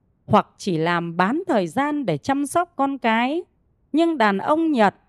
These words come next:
luôn được giáo dục phải san sẻ việc nhà, việc trông con với vợ. Thông thường sau giờ làm, trở về nhà thay vì xem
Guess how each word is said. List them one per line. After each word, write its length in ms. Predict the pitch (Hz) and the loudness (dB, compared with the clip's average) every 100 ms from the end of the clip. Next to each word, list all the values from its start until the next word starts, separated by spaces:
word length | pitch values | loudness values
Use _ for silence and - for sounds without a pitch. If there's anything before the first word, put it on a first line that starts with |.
| _ _ _ _ _ | _ _ _ _ _
luôn 340 | 262 330 339 311 | 2 4 4 2
được 140 | 196 - | -2 0
giáo 300 | 156 233 349 | -2 0 2
dục 240 | 240 208 _ | 2 2 _
phải 260 | - 165 | -6 -6
san 320 | 143 294 311 | -4 -2 -2
sẻ 320 | 294 226 175 143 | -4 -4 -4 -4
việc 240 | 156 175 | -4 -4
nhà, 480 | - 175 175 170 160 | -4 -2 -2 -2 -4
việc 320 | 147 170 147 | -6 -6 -6
trông 260 | - 294 302 | -2 -2 -2
con 320 | - 294 294 | 0 0 0
với 180 | 240 294 | 0 -2
vợ. 400 | 285 196 180 - _ _ _ _ _ - | 2 2 2 -4 _ _ _ _ _ 0
Thông 220 | 330 330 | 2 2
thường 360 | - 208 185 165 | 2 2 2 0
sau 320 | - 320 320 | 0 2 2
giờ 280 | 208 185 180 | 2 2 4
làm, 500 | 180 180 170 151 151 _ | 2 2 0 -6 -14 _
trở 320 | - 180 151 | -2 0 0
về 280 | 143 180 170 | 0 0 0
nhà 400 | 170 175 170 156 - | -2 -2 -2 -6 -4
thay 260 | 311 320 | -2 -2
vì 260 | 240 190 160 | -2 -2 -2
xem 300 | - 294 | -2 -2